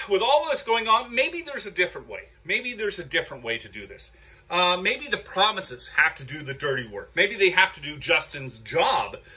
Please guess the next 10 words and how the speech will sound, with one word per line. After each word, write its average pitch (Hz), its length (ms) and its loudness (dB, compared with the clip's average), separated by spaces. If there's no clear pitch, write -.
because 170 440 0
Alberta's 190 760 6
ended 151 260 -2
covid 139 320 -2
nineteen 143 580 -2
restrictions. 123 540 -4
They're 131 260 2
just - 340 -8
ending 160 280 2
them. 143 160 -4